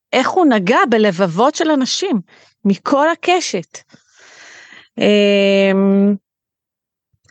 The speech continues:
אני, כשאנחנו קיבלנו את ההודעה שהוא, אה, שקצין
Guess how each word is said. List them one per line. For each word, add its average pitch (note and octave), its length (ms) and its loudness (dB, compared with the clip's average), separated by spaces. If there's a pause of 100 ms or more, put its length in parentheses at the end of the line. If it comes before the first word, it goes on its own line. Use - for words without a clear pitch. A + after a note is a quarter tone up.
(280)
אני, A#3+ 320 2
כשאנחנו C4 480 -2
קיבלנו A#3 380 -2
את C4+ 180 -4
ההודעה G3 1200 0
שהוא, F#3 840 -4
אה, F3+ 300 -4
שקצין A3+ 420 -2